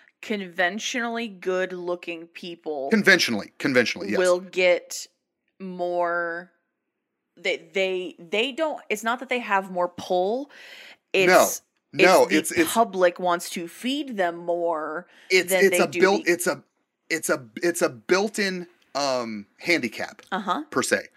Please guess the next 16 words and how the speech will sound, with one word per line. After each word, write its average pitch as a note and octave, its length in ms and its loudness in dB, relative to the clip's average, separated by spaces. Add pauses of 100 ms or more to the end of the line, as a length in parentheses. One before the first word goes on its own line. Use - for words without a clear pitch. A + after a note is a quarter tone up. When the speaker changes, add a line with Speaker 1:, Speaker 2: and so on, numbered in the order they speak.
(260)
Speaker 2:
It's D3 160 -2
a D#3+ 60 2
built-in F3 340 0
handicap, D3 480 0
like C#3 160 2
in C3 160 -4
golf. B2 400 4
Like, B2 260 2
a B2+ 60 2
handicap D3+ 500 4
is A#2+ 100 -2
a A#2 60 0
good D3 320 4
thing A2 380 0
in G#2 180 -6
golf. G2+ 380 -2